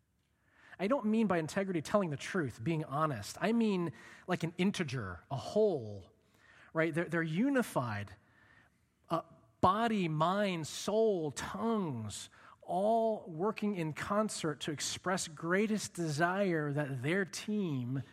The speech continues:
would win. There's an integrity to the worship. No one who attended a live match in Russia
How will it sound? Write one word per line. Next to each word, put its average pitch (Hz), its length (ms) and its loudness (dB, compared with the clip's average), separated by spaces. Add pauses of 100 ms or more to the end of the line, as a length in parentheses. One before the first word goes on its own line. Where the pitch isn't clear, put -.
(200)
would 147 220 -2
win. 139 600 0 (1400)
There's 175 180 0
an 180 60 0
integrity 226 640 -2
to - 140 -6
the 151 140 -2
worship. 117 540 -6 (1600)
No 208 200 4
one 226 400 2
who 208 260 0
attended 202 480 0
a 170 100 -4
live 156 420 0
match 165 420 0
in 151 180 -4
Russia 135 640 -2